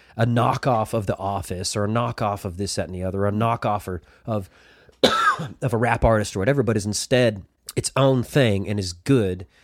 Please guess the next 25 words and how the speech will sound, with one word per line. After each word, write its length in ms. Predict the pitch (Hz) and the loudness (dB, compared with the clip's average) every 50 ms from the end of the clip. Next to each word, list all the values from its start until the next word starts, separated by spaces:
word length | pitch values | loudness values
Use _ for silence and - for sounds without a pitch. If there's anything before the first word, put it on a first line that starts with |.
| _ _ _ _ _ _ _ _ _ _ _ _ _ _ _ - | _ _ _ _ _ _ _ _ _ _ _ _ _ _ _ -2
And 340 | 107 104 104 98 98 92 - - | 0 2 2 2 0 -2 -6 -8
I, 200 | 90 - 101 113 | -10 -6 -4 -4
I 40 | |
think 140 | - 165 160 - | -2 -2 0 2
the 80 | 131 | 2
only 140 | 123 123 123 | 4 4 6
way 80 | 120 113 | 6 4
you 120 | 104 101 | 4 4
get 160 | 95 120 120 - | 4 2 2 4
there 160 | 117 104 95 | 2 2 2
is 120 | 95 92 | 2 -2
if 140 | 98 - - | -4 -6 -6
you 100 | 95 87 | -8 -8
start 300 | - - 113 104 101 - | -4 -2 0 0 0 -2
having 440 | - - 98 95 98 98 101 95 92 | -4 -2 0 0 0 0 -2 -4 -8
s-, 120 | 92 - | -8 -10
a 80 | - 95 | -10 -8
little 220 | 92 98 101 104 | -6 -6 -4 -4
bit 120 | 104 95 - | -6 -6 -6
more, 400 | 95 92 95 95 90 90 85 - | -6 -6 -4 -4 -4 -6 -8 -8
less 340 | - 98 101 107 113 - - | -8 -4 -2 -2 -2 -2 -4
gray 360 | 101 - 98 92 101 117 117 85 | -6 -4 0 2 2 2 2 0
area 420 | 104 95 90 90 90 92 95 95 - | 0 -2 -2 -2 -2 -2 -2 -2 -4
and 120 | 98 95 | -4 -2
more, 400 | 98 98 98 98 98 95 90 - | 0 0 0 0 0 -2 -4 -6